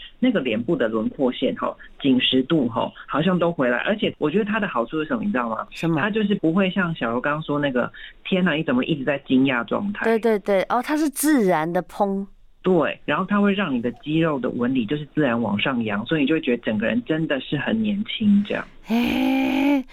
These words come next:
Speaker 2: 你觉得四十
Speaker 1: 真的。
Speaker 2: 岁适合去打吗？
Speaker 1: 当然，然后我跟你讲，这个都还可以再延伸打到颈部哦。
Speaker 2: 它会痛吗？<laughs>
Speaker 1: 其实真的会有点感觉啦，然后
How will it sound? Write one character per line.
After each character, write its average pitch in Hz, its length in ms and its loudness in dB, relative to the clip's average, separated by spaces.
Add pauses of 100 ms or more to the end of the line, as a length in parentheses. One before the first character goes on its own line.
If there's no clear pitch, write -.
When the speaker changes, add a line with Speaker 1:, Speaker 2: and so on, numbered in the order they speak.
(160)
Speaker 2:
你 202 120 0
觉 185 220 2
得 196 100 2
四 160 180 -2
十 233 120 -2
Speaker 1:
真 - 20 2
的。 226 40 2
Speaker 2:
岁 220 420 0
适 233 280 0
合 175 80 4
去 180 140 -2
打 123 260 -6
吗？ 120 300 -10 (420)
Speaker 1:
当 269 160 2
然， 135 300 -2 (380)
然 170 180 0
后 254 80 2
我 180 60 2
跟 185 100 -2
你 190 60 -2
讲， 139 180 -2
这 220 100 -4
个 214 80 0
都 202 140 0
还 160 160 0
可 160 160 -4
以 143 80 0
再 156 140 -2
延 131 240 0
伸 143 220 -2
打 117 180 -4
到 143 140 0
颈 104 280 2
部 113 260 2
哦。 - 160 -4 (360)
Speaker 2:
它 240 180 -2
会 247 140 4
痛 220 260 -2
吗？ 151 300 -2 (500)
<laughs> - 480 -2
Speaker 1:
其 170 140 2
实 180 120 2
真 196 140 2
的 180 100 2
会 175 200 2
有 135 160 0
点 131 200 0
感 117 280 -4
觉 104 200 -2
啦， 104 240 -2
然 135 160 -2
后 165 320 0